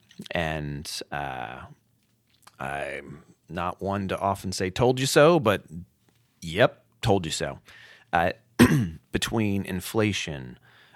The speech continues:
uh, assessments that have gone up significantly, um, you know, other pressures on, you know, staffing. This is a, um, oh, the stormwater fee. You know, th-, this has been a weird budget year.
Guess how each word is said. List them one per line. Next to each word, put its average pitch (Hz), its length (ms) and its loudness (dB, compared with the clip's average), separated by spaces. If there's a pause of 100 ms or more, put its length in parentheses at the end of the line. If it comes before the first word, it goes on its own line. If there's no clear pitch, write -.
(100)
uh, 71 200 -4
assessments - 640 0
that 87 100 -4
have 80 120 -6
gone 82 260 0
up 78 120 -8
significantly, 87 1200 -4 (1120)
um, 82 560 -4
you - 340 -12
know, - 160 -18 (640)
other 113 420 8
pressures 98 760 0
on, 87 800 -2
you 87 140 -8
know, 76 260 -10
staffing. 95 800 -4 (440)
This 135 200 0
is 131 200 -2 (140)
a, 87 540 0 (260)
um, - 500 -12 (160)
oh, 85 180 2
the 76 140 -4
stormwater 113 580 4
fee. 64 360 -8
You 90 80 0
know, 95 120 2
th-, 101 140 0
this 131 200 2
has 156 140 0
been 101 500 4
a 95 160 2
weird 73 460 -2
budget 71 340 -4
year. - 300 -14